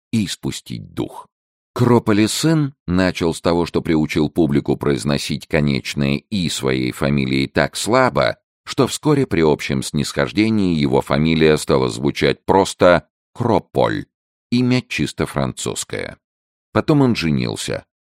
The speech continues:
У него как раз была на примете француженка, в которую он был влюблен, и он сумел получить за нее порядочное приданное, показав предварительно тайник в камине.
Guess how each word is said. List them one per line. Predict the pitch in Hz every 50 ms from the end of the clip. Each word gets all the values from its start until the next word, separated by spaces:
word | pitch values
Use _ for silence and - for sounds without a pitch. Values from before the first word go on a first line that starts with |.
| _ _ -
У | 65
него | 73 76 73 69
как | - 78 - -
раз | 101 107 101 -
была | - 80 73 76 78
на | 76 71
примете | - 69 64 65 65 67 - - 62
француженка, | - 69 71 69 65 - - 76 64 - - 57 52 - - 58 57
в | -
которую | - - - - 65 58 60 58
он | 58 58 57
был | 57 62 57 52
влюблен, | 50 57 65 65 50 53 64 62 53 50 50 - _ _ _ _ _ _ _ _
и | - 113
он | 95 80
сумел | 71 - 85 71 69 62 58 -
получить | - - 64 64 67 - - 87 87 82 76
за | 87 104
нее | 107 110 113 110 110
порядочное | - 98 73 64 64 60 55 55 - - - 82 85 80
приданное, | - - 107 110 113 127 101 78 65 58 55 53 52 50 50
показав | - - - - 69 - - 65 53 - _
предварительно | - 65 - - 60 67 78 87 82 104 98 101 101 101 98
тайник | - _ - 78 67 62 64 64 65 67 65 - -
в | - -
камине. | _ 76 71 69 67 64 62 53 50 50 50 50 -